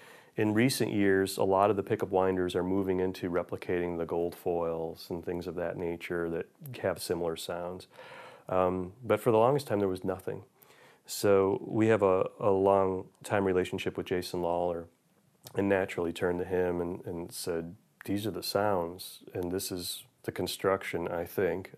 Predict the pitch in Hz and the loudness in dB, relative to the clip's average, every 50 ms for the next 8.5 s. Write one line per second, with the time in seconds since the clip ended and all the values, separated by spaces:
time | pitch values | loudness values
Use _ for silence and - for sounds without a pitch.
0 | _ - _ _ - - - - - 92 90 90 87 - - 92 90 90 92 90 | _ -20 _ _ -8 -6 -2 -2 -2 -2 -2 -4 -8 -6 -6 -6 -4 -4 -4 -2
1 | 87 85 85 87 90 87 87 90 90 90 85 82 87 85 82 85 - 92 90 90 | -2 -4 -4 -4 -6 -6 -4 -2 -2 -2 0 0 0 0 -2 -2 -4 -4 -4 -2
2 | 92 87 85 85 85 85 90 87 85 85 85 82 - - 85 90 85 80 87 85 | -2 -4 -4 -4 -4 -2 -2 -2 -2 -4 -4 -6 -8 -8 -8 -8 -6 -4 -4 -4
3 | 85 80 80 80 - - - - - - - _ - - - - - - - - | -4 -6 -8 -8 -10 -12 -12 -12 -14 -14 -16 _ -20 -20 -20 -18 -18 -18 -20 -20
4 | - - - _ _ - - 98 90 87 87 85 85 85 - - - - - _ | -20 -20 -20 _ _ -6 -2 0 2 2 2 2 0 -2 -4 -10 -20 -20 -20 _
5 | - _ _ _ - 117 117 98 87 - - - - 107 101 104 107 104 98 90 | -20 _ _ _ 4 4 4 4 2 -2 -6 0 4 6 8 8 8 6 4 4
6 | 87 - - - 95 95 92 92 98 95 92 92 92 90 92 - - - - - | 0 0 0 0 -2 -2 -2 -2 -2 0 0 0 -2 -2 -4 -6 -8 -12 -16 -4
7 | - 92 85 82 87 98 104 107 107 104 - - - - 95 90 90 - 92 87 | -2 -2 -2 0 -2 -4 0 2 0 0 0 -2 -4 -2 0 -2 0 -2 -4 -4
8 | 87 87 87 90 101 104 104 101 98 107 | -4 -2 -2 -4 -4 -6 -8 -12 -14 -16